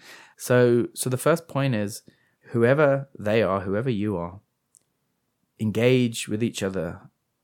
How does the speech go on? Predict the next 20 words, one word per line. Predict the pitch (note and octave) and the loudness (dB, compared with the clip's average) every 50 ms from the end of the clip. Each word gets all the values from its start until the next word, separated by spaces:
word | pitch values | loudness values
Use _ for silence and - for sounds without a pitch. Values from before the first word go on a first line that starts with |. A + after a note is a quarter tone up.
| _ - _ - | _ -20 _ -10
as, | G2 F#2+ F#2+ G2 F#2+ F2 - - - - _ _ _ _ _ _ - _ _ _ _ _ _ _ _ _ - | -6 -6 -4 -4 -6 -6 -8 -10 -12 -14 _ _ _ _ _ _ -20 _ _ _ _ _ _ _ _ _ -12
as | G2+ G#2+ | -8 -6
souls, | - - - A#2+ A#2+ A#2+ A2 G2+ F#2 F2+ F#2 | -6 -2 2 4 4 4 4 2 -2 -4 -6
as | F2+ F#2+ | -10 -10
pure | - - - A#2+ B2+ C#3 | -10 -6 -4 -2 -2 -2
souls | C3+ - - G#2+ A2 G#2 F#2+ F#2 F2 F#2+ - - | -2 -2 0 0 0 0 0 -4 -6 -10 -12 -10
that, | - C#2+ - - | -10 -10 -10 -10
that | - - - | -14 -14 -14
can | - - F#2+ | -10 -8 -8
experience | F#2 - - - - A2 A#2 A#2 A2+ G#2+ - - - | -8 -8 -8 -6 -4 -2 0 0 0 -2 -4 -6 -8
horrendous | - G2+ G2+ G#2 G#2 G2 F#2+ - | -6 -4 -4 -2 -2 -4 -4 -6
suffering, | - - G2+ - - - F2+ F2+ F2 F2+ F#2 - _ _ _ _ _ _ _ _ _ _ _ _ _ _ _ | -6 -6 -6 -6 -8 -8 -8 -6 -6 -8 -12 -14 _ _ _ _ _ _ _ _ _ _ _ _ _ _ _
but | - F#2 - - _ | -8 -8 -8 -6 _
always, | - B2 A#2+ A#2 G#2+ F2+ D#2+ F#2 - - G#2+ A2 - | 0 0 2 4 2 2 0 -2 -6 -8 -12 -14 -10
and | - G2 | -8 -8
this | G#2 G#2 - | -8 -8 -10
is | G2 F#2 G2 | -12 -12 -12
the | A2 | -14
key | - - - A2 G#2 | -10 -6 -4 -4 -4
thing, | - - A2 G#2+ A2+ A#2 A#2 | -2 -2 -2 -2 -2 -2 -4